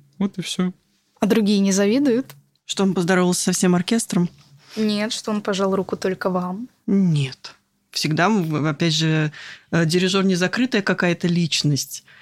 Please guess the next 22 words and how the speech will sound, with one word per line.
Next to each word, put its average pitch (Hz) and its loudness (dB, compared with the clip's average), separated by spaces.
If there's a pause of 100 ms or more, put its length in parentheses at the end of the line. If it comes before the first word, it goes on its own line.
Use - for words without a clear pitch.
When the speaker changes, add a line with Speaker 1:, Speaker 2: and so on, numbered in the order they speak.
(140)
Speaker 3:
Это, 233 2
э, 180 0
такой 196 -2
ритуал, 185 0
который 156 -2
установился, 151 0
да, 175 2
веками, 151 0
наверное, 143 0
уже. - -4 (500)
Всегда 170 0
можно 190 2
пересечься 185 -2
с 180 0
дирижёром 185 2
и 220 -2
также 233 0
поздороваться 202 0
с - -4
ним 208 4
за 240 2
руку. 180 -2